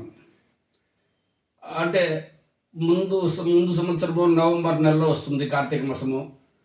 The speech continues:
ఆ నవంబరు, డిసెంబరు, జనవరి, ఫిబ్రవరి, మార్చి, ఏప్రిల్, మే, జూన్, జూలై, అంటే ఇన్ని, ఎనిమిది నెలలకు పైగా గడిచి, గడుస్తా ఉంది.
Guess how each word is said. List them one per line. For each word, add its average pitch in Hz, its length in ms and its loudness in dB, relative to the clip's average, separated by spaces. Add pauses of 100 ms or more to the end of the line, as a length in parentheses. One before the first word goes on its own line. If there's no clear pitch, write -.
(260)
ఆ 143 60 -4
నవంబరు, 160 720 0 (100)
డిసెంబరు, 151 500 0
జనవరి, 147 420 -2
ఫిబ్రవరి, 143 560 -2
మార్చి, 139 340 -4 (140)
ఏప్రిల్, 139 320 -4
మే, 131 180 -2 (440)
జూన్, 143 360 0
జూలై, 127 220 -4 (340)
అంటే 165 280 -2
ఇన్ని, 170 460 2 (160)
ఎనిమిది 170 360 6
నెలలకు 160 560 2
పైగా 156 560 0
గడిచి, 156 420 -4 (460)
గడుస్తా 165 300 0
ఉంది. 135 360 -2